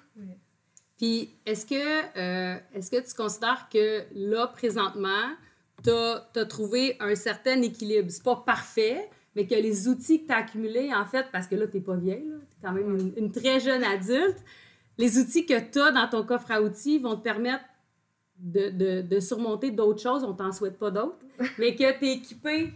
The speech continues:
Speaker 2: t'es peut-être plus équipée que quelqu'un qui a rien vécu, quelqu'un à qui il est jamais rien arrivé, puis qu'au premier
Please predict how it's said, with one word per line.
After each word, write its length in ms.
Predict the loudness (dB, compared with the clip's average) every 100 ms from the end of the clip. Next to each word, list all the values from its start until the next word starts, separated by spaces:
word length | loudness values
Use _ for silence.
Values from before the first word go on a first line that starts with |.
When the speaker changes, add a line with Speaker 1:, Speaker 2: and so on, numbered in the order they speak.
| -16 -10
Speaker 2:
t'es 80 | -2
peut-être 380 | 0 2 0 0
plus 260 | -2 0 0
équipée 480 | -2 -8 -6 -6
que 120 | -4 -4
quelqu'un 560 | -2 -2 -2 -4 -4
qui 140 | -4 -4
a 40 |
rien 220 | 0 -2
vécu, 400 | -2 -6 -4 -6
quelqu'un 320 | -4 -4 -4 -4
à 80 |
qui 180 | -4 -2 0
il 60 |
est 60 | 2
jamais 260 | 0 -2
rien 220 | -4 -4 -4
arrivé, 320 | -4 -6 -10
puis 120 | -8 -4
qu'au 100 | -4
premier 300 | -4 -6